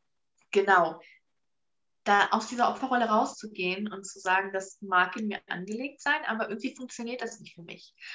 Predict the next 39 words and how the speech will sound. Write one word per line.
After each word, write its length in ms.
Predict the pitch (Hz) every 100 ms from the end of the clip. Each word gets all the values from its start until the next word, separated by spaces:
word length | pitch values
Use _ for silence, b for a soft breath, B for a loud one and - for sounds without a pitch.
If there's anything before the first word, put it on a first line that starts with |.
| B
Und 140 | 214 214
wenn 160 | 220
es 160 | 220 254
nicht 180 | 285 320
für 160 | 330
mich 200 | 285 285
funktioniert, 340 | 269 262 262 220
also 140 | 202
wenn 100 | 208
es 100 | 214
mir 120 | 233
nicht 220 | 254 -
beiträgt, 920 | 226 226 254 277 - - 208 277 - - - _ _ _ _
ähm, 340 | 208 208 208 208 -
ein 360 | 208 196 220
glückliches 460 | 220 233 196 175 -
Leben 280 | 226 349 339
zu 120 | 214
führen, 540 | - 185 180 180 214 - _ _ -
dann 180 | 180 -
kommt 220 | 311 302
das 80 | 214
in 100 | 165
die 140 | 151
Tonne. 420 | - 285 208 208 - _ _
So. 300 | - 175 - B B
Und 100 | 208
dann 100 | 226
werde 160 | 220 233
ich 100 | 277
vielleicht 300 | 240 226 -
immer 220 | 240 262
mal 140 | 247 226
wieder 220 | 226 -
auch 60 |
drüber 260 | 214 226 214
stolpern, 640 | 208 - 240 320 269 247 370 - _ _ _ b b -
ähm, 440 | 208 208 202 208 -
und 280 | 220 220